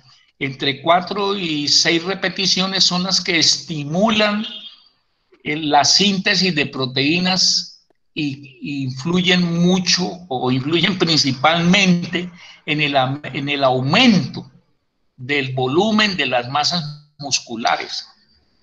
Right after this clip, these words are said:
Entonces, ese es uno de los problemas que han acaecido y ojalá no sigan acaeciendo, es que cuando vamos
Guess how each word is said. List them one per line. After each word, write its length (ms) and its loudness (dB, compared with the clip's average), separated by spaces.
Entonces, 840 2
ese 240 -2
es 60 -4
uno 180 -4
de 80 -2
los 180 -2
problemas 880 0
que 880 -4
han 220 2
acaecido 880 2
y 180 -2
ojalá 340 2
no 100 -2
sigan 280 -2
acaeciendo, 720 0
es 180 -2
que 200 -4
cuando 400 -2
vamos 640 0